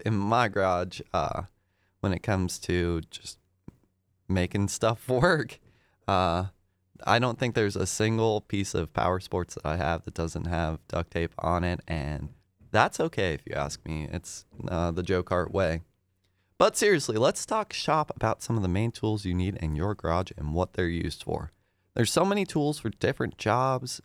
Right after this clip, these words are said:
uh, so we'll just focus on the practical ones related to power sports.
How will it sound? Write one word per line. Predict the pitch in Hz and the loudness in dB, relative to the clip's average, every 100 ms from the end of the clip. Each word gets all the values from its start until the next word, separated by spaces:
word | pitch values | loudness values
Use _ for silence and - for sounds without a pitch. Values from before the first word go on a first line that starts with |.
| - | -8
uh, | 87 80 82 85 | -2 0 0 0
so | 101 | -2
we'll | 104 131 | 0 -2
just | 147 - _ _ | -4 -8 _ _
focus | 123 127 131 113 | -2 0 -2 -2
on | 107 | -2
the | |
practical | - 101 113 - - 104 | 0 0 0 -4 -2 0
ones | 101 104 98 - | 2 0 -2 -2
related | 85 85 98 90 | -2 0 0 -2
to | - 85 | -6 -8
power | - 80 82 80 | -2 0 0 -2
sports. | - - 78 - | -8 -8 -6 -10